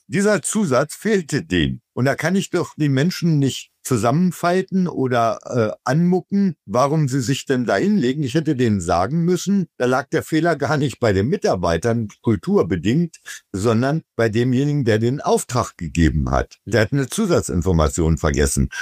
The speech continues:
Und das fand ich ganz lustig, äh, das mal mitzuerleben, äh, wie wichtig das ist, dass man überlegt, warum ist dieser Fehler passiert, bevor ich gleich mit dem Hammer auf den Mitarbeiter einschlage.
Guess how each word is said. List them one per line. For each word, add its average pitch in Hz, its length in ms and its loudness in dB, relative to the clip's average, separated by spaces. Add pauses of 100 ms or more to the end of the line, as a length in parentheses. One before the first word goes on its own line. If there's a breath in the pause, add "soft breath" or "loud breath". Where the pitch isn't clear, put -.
(220 loud breath)
Und 107 200 0
das 160 140 0
fand 185 240 0
ich - 180 -4
ganz 185 300 -2
lustig, 151 580 -2 (100)
äh, 113 300 2 (360 loud breath)
das - 260 -2
mal 135 400 0 (300 loud breath)
mitzuerleben, 113 1080 0 (320 loud breath)
äh, 127 280 0 (140)
wie 110 240 -2
wichtig 165 460 0
das 95 240 0
ist, - 340 -2
dass 117 160 0
man 127 200 0
überlegt, 117 500 0
warum 139 320 0
ist 180 220 -4
dieser 87 260 0
Fehler 80 320 -2
passiert, 80 500 -2
bevor 90 360 0
ich - 160 -8
gleich 90 260 -2
mit 82 100 -4
dem 80 140 -8
Hammer 85 320 0 (280)
auf 90 180 -4
den 87 120 0
Mitarbeiter 76 640 0
einschlage. 64 840 -2